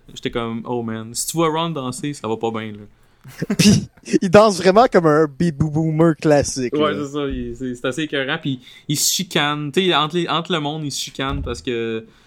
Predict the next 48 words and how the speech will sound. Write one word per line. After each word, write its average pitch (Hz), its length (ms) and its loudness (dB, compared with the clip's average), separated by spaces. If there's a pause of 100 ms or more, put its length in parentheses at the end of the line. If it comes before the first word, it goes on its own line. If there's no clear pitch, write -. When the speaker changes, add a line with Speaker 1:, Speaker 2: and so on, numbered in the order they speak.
(220)
Speaker 1:
euh, 98 320 -4
ils 87 40 -8
sont 127 220 -4
juste 143 220 -8
trop 147 200 -6
sous, 151 280 -8
pis - 100 -16
c'est 127 80 -6
dégueulasse. 120 480 -6
Puis, 123 140 -12
ils - 20 -8
se 139 140 -4
demandent 127 260 -4
tout 151 80 -6
qu'est-ce 139 240 -6
qu'il 151 100 -4
y 143 40 -2
a - 20 -8
dans 123 60 -6
le 113 60 -6
Snake 117 280 -8
Juice, 123 220 -8
puis - 120 -10
on 104 40 -6
le 107 80 -10
sait 123 120 -6
toujours 123 320 -6
pas, 139 200 -6
parce - 180 -8
que... 104 120 -12 (360)
mais 127 80 -4
ça 143 120 2
a 151 100 6
l'air 156 80 4
vraiment 151 160 0
Speaker 2:
Ça 170 220 8
rend, 254 240 6
Speaker 1:
intense, 180 180 2
là. 117 140 -6
Speaker 2:
ça 190 280 6
rend 240 220 6
aveugle 185 560 6
aussi, 139 320 0
hein. 151 140 2
Speaker 1:
<laughs> 185 40 2
Ouais, 170 120 0
c'est 160 140 -6
ça. 160 200 -4